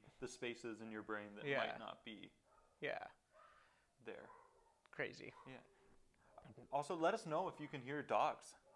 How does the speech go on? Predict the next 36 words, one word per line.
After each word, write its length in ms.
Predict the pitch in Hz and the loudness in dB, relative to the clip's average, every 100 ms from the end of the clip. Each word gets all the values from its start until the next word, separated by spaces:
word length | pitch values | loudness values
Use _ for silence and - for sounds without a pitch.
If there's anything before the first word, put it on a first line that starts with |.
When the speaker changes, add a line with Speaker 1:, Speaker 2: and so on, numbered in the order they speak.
| - - - | -20 -20 -2
Speaker 2:
Yeah, 260 | 151 147 175 - - - - | 8 12 12 12 -12 -16 8
dogs. 340 | 165 180 127 - - - - | 12 12 12 6 -14 -14 0
Speaker 1:
Let 140 | 175 | 0
us 140 | 202 - | 0 0
know, 300 | 170 196 160 - | 2 4 2 0
'cause 140 | 151 | 0
there's 200 | 156 147 | 2 0
some 120 | 147 | 0
dogs 300 | 127 123 135 | 2 2 4
down 140 | 135 127 | 4 2
at 100 | 123 | 0
the 60 | |
vet 260 | 110 117 - | 0 0 2
that 120 | 117 | 0
are 100 | 120 | 0
not 240 | 123 117 | 0 0
having 240 | 117 113 113 | 0 -2 -4
a 80 | 110 | -6
good 180 | 113 104 | -8 -6
day. 200 | 104 113 - - 123 | -6 -6 -10 -12 -4
Speaker 2:
No. 340 | 120 113 110 - | 2 4 4 -2
Speaker 1:
Uh, 720 | 143 - - - - - 131 | -14 -16 -20 -18 -12 -6 6
Speaker 2:
They 240 | 123 127 131 - - | 8 8 6 -2 0
Speaker 1:
th-, 140 | 87 - 147 | -2 -2 -2
they're 80 | 143 | 0
not 300 | 139 147 139 | 2 4 4
a 100 | 120 - | 2 4
fan 400 | 123 120 113 110 - - | 4 4 0 -4 -16 -2
of 260 | 120 113 104 - - | 2 2 0 -18 -10
Speaker 2:
Well, 100 | 131 | 0
they 120 | 123 131 | 4 8
know 180 | 151 | 10
what's 220 | 120 113 - | 10 6 4
gonna 220 | 113 104 | 2 6
happen. 520 | 107 123 - - - - | 8 8 6 -6 -8 -12
Speaker 1:
Right. 240 | 120 - | -10 -10